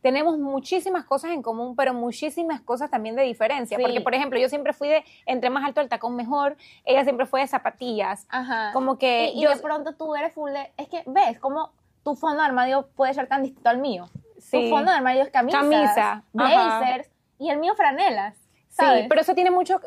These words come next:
Speaker 1: mucho que ver con la personalidad, porque, por ejemplo, Dayana es un alma libre, de no muchas reglas, muy creativa,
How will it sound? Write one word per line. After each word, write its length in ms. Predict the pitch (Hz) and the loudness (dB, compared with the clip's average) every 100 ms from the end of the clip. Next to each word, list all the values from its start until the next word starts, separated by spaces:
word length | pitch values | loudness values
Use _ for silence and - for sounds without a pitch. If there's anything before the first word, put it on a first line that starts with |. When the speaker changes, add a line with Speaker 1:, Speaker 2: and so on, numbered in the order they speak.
| - | -2
Speaker 1:
mucho 280 | 311 339 | 0 0
que 60 | 370 | 2
ver 140 | 254 | 2
con 100 | 269 | 2
la 100 | 330 240 | 0 0
personalidad, 800 | 226 - 226 214 220 262 254 - | -2 -2 -6 -4 -2 0 0 0
porque, 320 | 233 233 226 _ _ _ | -6 -8 -10 _ _ _
por 100 | 233 | -4
ejemplo, 240 | 277 285 269 | -2 0 2
Dayana 440 | 247 294 320 349 | 2 2 0 -2
es 380 | - 294 311 330 | 2 2 2 -2
un 160 | - 294 | -6 -2
alma 260 | 294 294 294 | -2 0 -2
libre, 760 | 311 311 302 285 294 294 294 262 - | 0 -2 0 2 4 4 2 -2 -8
de 340 | 233 247 233 | -2 -2 0
no 300 | 233 254 294 | -4 -2 -2
muchas 320 | 311 311 320 302 | 0 -2 -4 -2
reglas, 500 | 302 294 285 285 262 | 2 2 2 -2 -2
muy 340 | 262 330 339 | 0 0 0
creativa, 680 | 311 277 262 285 269 269 | 0 -2 -2 -4 -2 -2